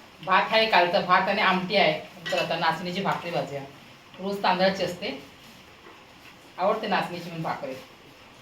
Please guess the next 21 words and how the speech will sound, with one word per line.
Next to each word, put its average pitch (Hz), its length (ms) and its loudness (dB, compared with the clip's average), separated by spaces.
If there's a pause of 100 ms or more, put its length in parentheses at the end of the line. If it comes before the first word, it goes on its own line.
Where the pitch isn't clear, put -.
पण 208 100 -10
ती 262 60 -6
कशी 262 200 2
गरम 233 300 4
गरमच 247 340 0
खायला - 280 2
पाहिजे. 131 240 -6 (2500)
काम 175 180 -6
करण्याला 180 500 -4 (100)
चहा 165 400 -2
नाश्ता 147 500 -8 (280)
देईपर्यंत. 147 600 -12 (880)
आणि 180 180 -14
तुम्हाला 196 260 -4
नमस्कार 233 500 0
नाही 233 160 2
बोललेला, 208 400 -4
म्हटलं 208 200 -6
चला 226 200 -4
नमस्कार 208 500 -6
बोलूया 190 280 -2